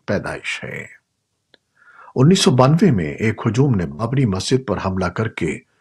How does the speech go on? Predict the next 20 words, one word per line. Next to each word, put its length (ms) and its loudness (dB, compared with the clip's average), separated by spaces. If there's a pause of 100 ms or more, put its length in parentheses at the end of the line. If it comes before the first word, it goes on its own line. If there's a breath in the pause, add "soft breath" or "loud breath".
(200)
उसे 340 -2
मुनहदिम 560 -2
कर 200 -4
दिया 300 -4
था। 420 -4 (840 loud breath)
वाज़ेह 280 6
रहे 220 8
कि 120 4
भारतीय 360 4
सुप्रीम 400 4
कोर्ट 300 4
ने 100 0
अपने 240 -4
फैसले 420 2
में 260 -2 (520 loud breath)
वाज़ेह 460 2 (120)
तौर 240 -6
पर 100 -6
लिखा 340 -8
था 180 -4